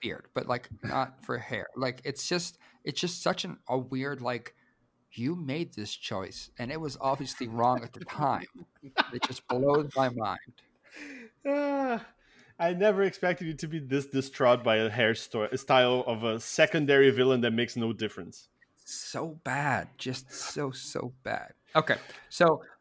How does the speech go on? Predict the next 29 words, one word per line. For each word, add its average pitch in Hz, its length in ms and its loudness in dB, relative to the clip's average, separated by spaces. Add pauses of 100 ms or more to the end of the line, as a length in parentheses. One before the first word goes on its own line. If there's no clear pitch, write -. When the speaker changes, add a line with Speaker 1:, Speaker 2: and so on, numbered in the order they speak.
Speaker 1:
we've 143 160 -4
been 160 160 0
through 151 160 -6
these 123 180 -8
three 113 180 -6
movies. 92 460 -8 (440)
Um, - 420 -8
we've 104 200 -10
talked 113 260 0
about 113 120 -8
the 110 80 -12
pros 110 320 -4
and 107 140 -8
cons 107 400 -2
of 101 120 -10
them, 104 340 -8 (560)
how - 360 2
we 117 140 -2
can 113 140 -6
improve 95 460 -8
them. 95 340 -10 (420)
So - 220 -2
let's, 147 380 2 (260)
let's - 540 -2
give 135 200 0
it 131 180 -2 (240)
a 117 100 -4
rank 117 520 -6
of, 98 520 -4